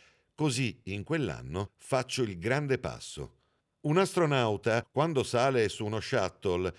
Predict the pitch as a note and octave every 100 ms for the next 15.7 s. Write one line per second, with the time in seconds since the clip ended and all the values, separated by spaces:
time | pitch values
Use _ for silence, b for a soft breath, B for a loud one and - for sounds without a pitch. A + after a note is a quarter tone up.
0 | B B2+ C#3+ D3 A3 F#3+ B2 F2+ E2 D#2+
1 | D#2+ D#2 B2 A#2+ G#2 - B2+ C#3 A2+ F#2
2 | - A#2 B2+ B2+ A2+ - - A#2 A2+ -
3 | - A2 F#2 G#2 G#2 E2+ A2 B2 A2 -
4 | G2+ G2 F2 D2+ C#2+ D2 - b b _
5 | - A2+ E2+ F2+ C3+ - E2 D#2+ G#2 b
6 | b G#2 A2+ A2 A#2+ B2 A2 B2+ B2+ A#2+
7 | A#2+ - B2 - D2 B1+ C2 - B1+ -
8 | _ _ E3 E3+ F#3+ - F3 D3+ A2 A2
9 | G#2 B B F3 E3 C3 B2+ D#3 D#3 A#2+
10 | G#2 G2+ F2 B2+ A#2+ - G2 B2 B2 A2
11 | G2 F#2+ G#2+ A2 A2 G2+ A2+ A#2+ - G#2+
12 | - - A2 A2+ A#2 A2 G#2+ G2+ G2 -
13 | A2+ A2 F#2+ A2 G#2 G2 F2+ G2+ A2 G#2
14 | - G2+ G2 F#2 G#2 - G2+ G#2+ G#2 F#2
15 | D#2+ F2+ C#2 C#2 D#2+ D#2